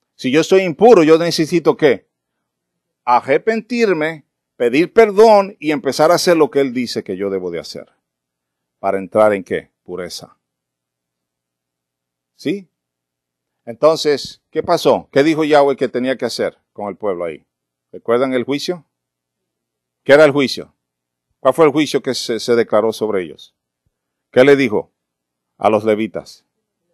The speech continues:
El hermano dice que dijo varias cosas. Esa es una expresión, una respuesta muy general, ¿verdad?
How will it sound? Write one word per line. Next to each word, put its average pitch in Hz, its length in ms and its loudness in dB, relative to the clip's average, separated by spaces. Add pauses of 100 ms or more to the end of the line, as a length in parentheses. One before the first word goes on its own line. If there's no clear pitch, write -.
(680)
El 95 200 -8
hermano 110 220 -4
dice 127 160 -6
que 120 100 -8
dijo 113 160 -4
varias 123 240 -2
cosas. 131 420 -8
Esa 117 240 -8
es 113 160 -12
una 123 160 -4
expresión, 113 580 -4
una 113 360 -4
respuesta 107 420 -4
muy 110 160 -6
general, 123 420 -4
¿verdad? 107 300 2